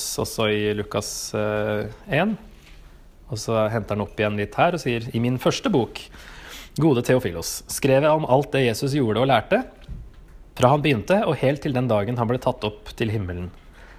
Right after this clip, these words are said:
Da hadde han ved Den hellige ånd gitt sine befalinger til de apostler han hadde utvalgt.» Så her, det er et par interessante ting her. Han sier at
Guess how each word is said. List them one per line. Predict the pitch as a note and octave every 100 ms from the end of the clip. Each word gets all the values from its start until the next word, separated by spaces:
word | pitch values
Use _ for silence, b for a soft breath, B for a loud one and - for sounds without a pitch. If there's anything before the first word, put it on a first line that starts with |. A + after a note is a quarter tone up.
| b b b b -
Da | E3
hadde | E3+ C3
han | D#3 E3
ved | C#3 D3+
Den | D3+ D#3+
hellige | C3 C#3
ånd | D#3 C4+ -
gitt | B2+ F3 -
sine | E3 C#3+
befalinger | C3 E3 A#2 G2+ A#2 E3+ F#3+
til | E3+
de | C3+
apostler | C#3 - - - D3 B2+
han | A#2+ A#2
hadde | B2 A2+
utvalgt.» | F2+ G#2+ G2 - - - - - - - - - - - - - - - - - - - B B B B B B - - - - - - - -
Så | - C#3+
her, | E3+ F#3+ - - - - - - -
det | -
er | C#3+
et | - -
par | C#3+ C#3+ C#3+
interessante | C3+ C#3+ B2 A#2
ting | G#2
her. | G2
Han | A#2+
sier | D3 C3+
at | C#3